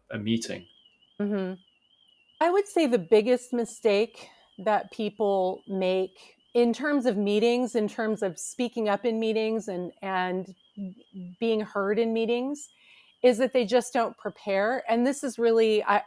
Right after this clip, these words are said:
Speaker 2: I, this is probably gonna be the same thing I say about any kind of speaking. People don't prepare. And your listeners might be thinking, "Well, why don't, what do I need to do to prepare for a meeting? You know, my boss tells me there's a meeting and I go." But that's not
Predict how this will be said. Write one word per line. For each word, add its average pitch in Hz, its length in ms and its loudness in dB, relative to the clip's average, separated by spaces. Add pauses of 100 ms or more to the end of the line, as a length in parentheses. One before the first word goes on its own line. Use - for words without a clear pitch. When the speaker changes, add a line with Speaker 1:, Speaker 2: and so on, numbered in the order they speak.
Speaker 2:
I, 202 180 0
this 208 200 -2
is 208 100 -6
probably 202 400 0
gonna 190 180 -2
be 185 120 -2
the 185 100 -6
same 190 240 0
thing 180 220 -4
I 180 80 -4
say 202 160 2
about 185 240 0
any 190 240 -4
kind 196 240 -4
of 208 200 -6
speaking. 220 600 -6 (360)
People 226 300 2
don't 196 260 0
prepare. 214 540 -2 (420)
And 226 680 4
your 220 260 4
listeners 208 520 0
might 196 180 0
be 196 80 -2
thinking, 196 400 -4
"Well, 185 140 0
why 190 160 6
don't, 202 180 2
what 202 220 0
do 226 160 4
I 220 60 6
need 220 180 2
to 202 80 2
do 214 160 6
to 208 80 4
prepare 208 340 0
for 208 180 0
a 190 60 2
meeting? 185 460 0
You 190 80 0
know, 185 180 4
my 185 160 0
boss 185 320 0
tells 190 220 -4
me 190 100 -4
there's 190 220 -2
a 190 80 -2
meeting 185 260 -4
and 180 100 -4
I 180 120 -4
go." 214 440 0 (400)
But 254 220 0
that's 311 380 2
not 233 340 4